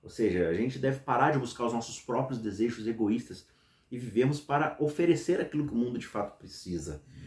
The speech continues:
Portanto, o amor próprio, o interesse pelas próprias vontades devem perecer.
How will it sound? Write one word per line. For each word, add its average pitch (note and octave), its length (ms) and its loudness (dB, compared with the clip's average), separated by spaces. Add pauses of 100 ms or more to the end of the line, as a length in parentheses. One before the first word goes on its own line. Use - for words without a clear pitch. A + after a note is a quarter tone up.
(140)
Portanto, F3+ 360 2
o F3 60 10
amor D#3 420 12
próprio, B2 500 4 (360)
o A2 100 -4
interesse C3 720 6
pelas G#2+ 400 -4
próprias B2+ 580 2
vontades G2 880 -2 (320)
devem D#3 440 2
perecer. D3+ 680 -2